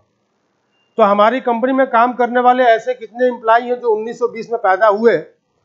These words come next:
उनकी संख्या हम लोग यहाँ पे लिख देंगे। तो मान लीजिए मैंने यहाँ पे लिखा पच्चीस,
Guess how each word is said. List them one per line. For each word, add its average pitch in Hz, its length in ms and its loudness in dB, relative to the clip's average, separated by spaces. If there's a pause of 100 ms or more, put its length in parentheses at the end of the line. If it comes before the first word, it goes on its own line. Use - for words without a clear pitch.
(200)
उनकी 220 340 0
संख्या 208 440 0
हम 196 200 -2
लोग 214 160 -2
यहाँ 185 200 0
पे 208 100 -10
लिख 220 100 -6
देंगे। 131 280 -18
तो 160 140 -20
मान 220 140 2
लीजिए 240 160 -4
मैंने 233 220 0
यहाँ 226 120 2
पे 226 120 -10
लिखा 226 260 0 (580)
पच्चीस, 226 640 -6